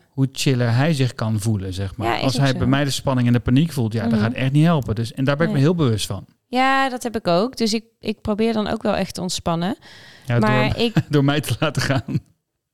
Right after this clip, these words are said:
Speaker 2: Ja.
Speaker 1: naar het ziekenhuis.
Speaker 2: Nou ja, bijvoorbeeld. Of nee, vorige week heb-, was ik erbij en toen heb ik de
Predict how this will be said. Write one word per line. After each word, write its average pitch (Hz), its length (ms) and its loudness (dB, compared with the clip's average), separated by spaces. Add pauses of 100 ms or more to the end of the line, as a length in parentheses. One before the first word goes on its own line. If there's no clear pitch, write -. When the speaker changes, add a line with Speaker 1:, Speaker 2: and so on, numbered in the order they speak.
(320)
Speaker 2:
Ja. 466 120 2
Speaker 1:
naar - 80 2
het - 100 -2
ziekenhuis. 107 380 0
Speaker 2:
Nou 226 140 0
ja, 165 280 0
bijvoorbeeld. 202 440 -2
Of - 300 -4 (240)
nee, 208 280 0
vorige 269 320 -4
week 240 180 0
heb-, 226 180 -2
was 214 280 0
ik 254 120 -2
erbij 196 280 0
en 190 80 0
toen 196 140 -4
heb 190 120 -2
ik 233 200 -4
de 180 280 0